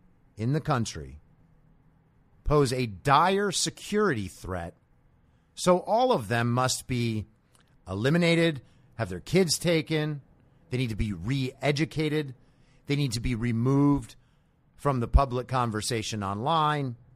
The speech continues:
And they need to be removed from their jobs. Because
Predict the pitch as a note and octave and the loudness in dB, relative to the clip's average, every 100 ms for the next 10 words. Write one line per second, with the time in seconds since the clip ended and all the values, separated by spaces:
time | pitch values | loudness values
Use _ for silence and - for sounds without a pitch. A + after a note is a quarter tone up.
0 | _ _ _ _ - _ - G#3 G3+ F#3+ | _ _ _ _ -20 _ -6 0 4 4
1 | E3 D3+ E3+ D#3 D3 D#3 C#3 C#3 C3+ B2+ | 2 0 0 0 2 2 0 -4 -2 -2
2 | A2+ F#3 A2 - - - - _ _ _ | 0 0 0 -4 -18 -20 -20 _ _ _
3 | _ - - _ - _ _ _ - - | _ -20 -20 _ -20 _ _ _ -20 -20
4 | _ _ _ _ D#3+ G#3 G#3 | _ _ _ _ 2 4 4